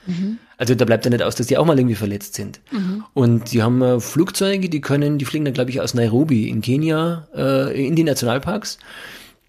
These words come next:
Speaker 2: Und wenn's wirklich einen Notfall gäbe, kämen die und würden dich egal wo raus, also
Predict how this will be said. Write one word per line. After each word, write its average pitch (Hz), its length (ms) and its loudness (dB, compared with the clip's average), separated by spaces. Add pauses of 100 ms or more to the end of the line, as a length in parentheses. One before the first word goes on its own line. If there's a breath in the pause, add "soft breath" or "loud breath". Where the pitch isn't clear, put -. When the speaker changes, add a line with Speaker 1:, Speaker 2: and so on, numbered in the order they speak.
(300)
Speaker 2:
Und 120 80 6
wenn's 120 140 6
wirklich 123 200 4
einen 113 100 6
Notfall 120 280 4
gäbe, 107 360 4
kämen 135 560 2
die 156 200 0
und 127 300 0
würden 98 240 -2
dich 107 360 -4
egal 117 400 0
wo 120 120 4
raus, 98 400 -4
also 113 180 0